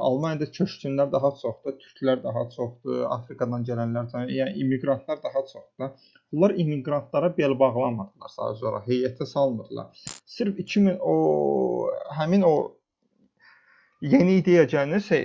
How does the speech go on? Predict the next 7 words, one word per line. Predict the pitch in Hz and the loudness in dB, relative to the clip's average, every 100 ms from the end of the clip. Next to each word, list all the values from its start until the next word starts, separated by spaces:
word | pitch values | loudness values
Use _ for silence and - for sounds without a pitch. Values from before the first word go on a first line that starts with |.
| 131 | 2
e, | 135 135 143 - - - - | 4 4 2 -4 -8 -12 -12
hə, | - 143 139 147 | -4 -2 0 -2
indiki | 139 - 214 | -2 4 8
heyətlərə | 180 - 165 160 | 8 6 4 2
baxsa, | 151 226 190 | 0 4 4
Almaniyanın | 175 175 165 160 160 | 6 4 2 0 -2
bir | 156 151 | -4 -6